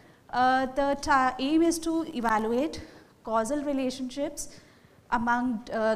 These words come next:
cardiometabolic traits in Indian population. The word causal relationship is very important here. So the aim is not just to see the observational association in, uh, epidemiological settings, but to tease out the causality and direction of causality.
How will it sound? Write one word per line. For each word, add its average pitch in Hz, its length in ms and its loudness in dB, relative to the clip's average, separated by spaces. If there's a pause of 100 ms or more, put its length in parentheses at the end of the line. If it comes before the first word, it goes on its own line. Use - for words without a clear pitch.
cardiometabolic 233 600 0
traits 220 260 -2
in 226 80 -4
Indian 202 240 -6
population. 196 840 -4 (180)
The 247 140 0
word 262 320 0
causal 262 420 0
relationship 269 580 -4
is 262 120 -6
very 226 200 -4
important 226 440 -6
here. 269 320 -6 (300)
So - 140 -4
the 196 160 0
aim 285 220 0
is 330 160 0
not 254 240 2
just 302 220 -6
to 330 80 -2
see 285 240 -2
the 202 120 -2
observational 247 680 -2
association 240 720 -6
in, 247 340 -4 (320)
uh, 214 300 0
epidemiological 220 760 -4
settings, 247 480 -4 (300)
but 226 160 -4
to 294 60 -6
tease 262 260 0
out 254 180 2
the - 80 -2
causality 208 640 0
and 254 120 -2
direction 196 440 -2
of 208 100 -12
causality. 185 640 -6